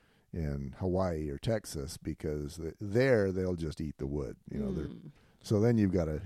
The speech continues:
Speaker 1: you've gotta treat them.
Speaker 2: So in that case, the ten dollar fix might be making sure you keep your plumbing in good repair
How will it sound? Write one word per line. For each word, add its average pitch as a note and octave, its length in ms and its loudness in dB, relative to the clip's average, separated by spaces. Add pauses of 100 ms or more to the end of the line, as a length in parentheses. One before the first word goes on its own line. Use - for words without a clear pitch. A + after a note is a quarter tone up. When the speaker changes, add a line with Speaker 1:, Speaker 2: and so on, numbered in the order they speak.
Speaker 1:
you've F2+ 120 -2
gotta C2+ 200 -2
treat - 260 -8
them. G1+ 160 -10 (440)
Speaker 2:
So A3 260 0
in G3+ 100 0
that G#3+ 240 -4
case, - 540 -12 (480)
the F#3+ 60 -6
ten B3+ 260 -2
dollar F3 260 0
fix - 380 -10
might F#3 340 -6
be D3 140 -6
making D#3 340 -6
sure E3 180 -6
you D3+ 140 -6
keep - 260 -8
your D3+ 100 -6
plumbing D3+ 360 -8
in C#3 140 -10
good C#3+ 180 -10
repair D3+ 360 -8